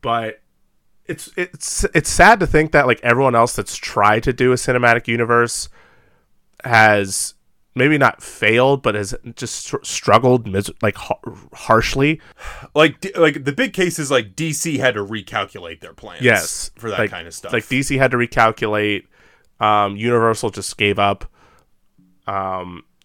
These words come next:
Speaker 1: and just, like, it, it just, I guess it just felt more and more like maybe Marvel was just, like, flash in the pan kind of thing. Like, they just somehow lucked out with how they were doing it. And then here comes Legendary. And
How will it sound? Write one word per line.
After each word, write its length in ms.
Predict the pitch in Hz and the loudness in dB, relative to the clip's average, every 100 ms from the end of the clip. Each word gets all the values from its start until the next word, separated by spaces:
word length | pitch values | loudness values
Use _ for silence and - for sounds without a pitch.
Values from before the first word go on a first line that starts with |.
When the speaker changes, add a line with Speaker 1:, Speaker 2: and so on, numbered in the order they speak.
| _ | _
Speaker 1:
and 100 | 120 | -12
just, 260 | 113 113 - | -10 -10 -4
like, 320 | 123 110 - _ _ _ _ _ _ - | -2 -2 -6 _ _ _ _ _ _ -4
it, 220 | 147 175 | -4 -4
it 120 | 170 | -6
just, 200 | 180 156 - | -4 -6 -2
I 60 | |
guess 200 | 143 214 | 0 0
it 60 | 175 | 0
just 160 | 160 - | -2 4
felt 220 | 151 123 | 4 4
more 220 | 123 131 | 2 2
and 80 | 123 | 0
more 220 | 120 117 | 0 2
like 200 | 110 104 | 0 -2
maybe 260 | 113 110 107 | -2 -2 -2
Marvel 440 | 104 104 104 104 | 2 2 2 -2
was 180 | 101 95 | -4 -8
just, 200 | 107 - | -10 -10
like, 140 | 98 | -10
flash 380 | - 110 95 - | -8 -4 -4 -6
in 40 | 104 | -10
the 80 | |
pan 380 | - - 98 85 | -6 -4 -4 -6
kind 180 | - 87 | -8 -8
of 100 | - | -8
thing. 200 | 87 87 | -10 -10
Like, 200 | - 92 | -12 -6
they 120 | 107 | -4
just 360 | 104 104 - - | -4 -6 -8 -8
somehow 600 | - 110 104 104 98 82 - _ | -2 -2 -2 -6 -6 -8 -14 _
lucked 440 | 113 107 101 - 113 | -4 -2 -2 -4 -2
out 260 | 95 90 | -2 -4
with 140 | 101 - | -10 -8
how 160 | 104 | -6
they 100 | 98 | -6
were 140 | 95 92 | -10 -12
doing 320 | 101 95 87 | -10 -12 -12
it. 180 | 67 - _ - _ _ _ _ - | -16 -18 _ -20 _ _ _ _ -8
And 120 | 120 | -2
then 140 | 139 | 0
here 160 | 139 170 | 0 -2
comes 260 | 170 151 127 | -2 -4 -2
Legendary. 840 | 127 123 117 107 101 98 98 95 _ _ _ _ _ _ _ | -2 -2 -6 -6 -6 -10 -14 -18 _ _ _ _ _ _ _
And 640 | 127 120 113 110 104 104 | -4 -2 -2 -6 -10 -14